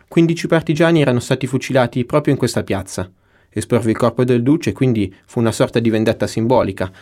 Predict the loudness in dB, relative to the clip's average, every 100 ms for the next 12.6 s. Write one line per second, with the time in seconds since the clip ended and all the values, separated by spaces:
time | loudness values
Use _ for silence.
0 | -12 -6 -2 -2 -2 -2 0 0 0 -2
1 | -2 -2 -2 0 0 -2 -2 0 0 0
2 | -2 -2 -4 -4 -4 -4 -4 -4 -4 -6
3 | -6 -6 -6 -6 -8 -12 _ _ _ _
4 | -20 -6 -2 0 0 0 2 2 2 2
5 | 2 2 2 0 -2 0 0 0 0 0
6 | 0 0 -2 -2 -2 -2 -2 0 0 -2
7 | _ -16 -6 -2 0 0 0 0 0 0
8 | 0 0 0 0 -2 -4 -2 0 0 0
9 | -2 -2 -2 0 -2 -2 -2 -2 0 0
10 | -2 -4 -6 -2 -2 -4 -4 -2 0 0
11 | 0 0 -4 -8 _ -4 -4 -2 -2 -2
12 | -2 -2 0 -2 -2 -4